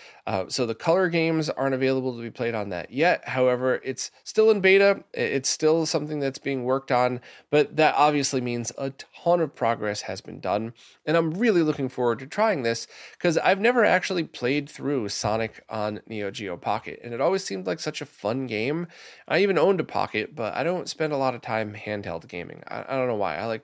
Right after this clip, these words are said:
tiny phones and giant T Vs, and I'd rather just sit back on my couch or, or maybe even tate a, a flat panel and have it, if that would fit better or something. I don't know. But I, I think I'm, I'm really gonna give it a shot when it's released. I know there's a couple other games on there that were a lot of fun.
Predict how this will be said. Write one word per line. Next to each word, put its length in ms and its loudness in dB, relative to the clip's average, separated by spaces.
tiny 240 4
phones 420 2
and 100 -12
giant 320 -2
T 140 -6
Vs, 380 -4
and 160 -10
I'd 100 0
rather 240 4
just 160 -4
sit 140 -2
back 200 0
on 120 -4
my 100 -2
couch 400 0
or, 160 -4
or 100 2
maybe 300 4
even 420 2
tate 480 4
a, 340 4
a 60 -6
flat 380 2
panel 420 -2
and 240 -2
have 260 0
it, 80 0
if 140 -6
that 240 4
would 140 -4
fit 340 -2
better 340 2
or 60 0
something. 340 -4
I 100 6
don't 120 4
know. 220 4
But 220 4
I, 220 -2
I 20 0
think 220 -2
I'm, 240 0
I'm 160 0
really 220 4
gonna 120 2
give 140 0
it 80 -4
a 40 -4
shot 300 0
when 100 -4
it's 180 -10
released. 420 -6
I 60 0
know 120 4
there's 200 2
a 40 -6
couple 220 4
other 160 4
games 260 -2
on 140 -2
there 180 -4
that 140 -4
were 160 -4
a 100 -8
lot 200 -4
of 80 -14
fun. 340 -6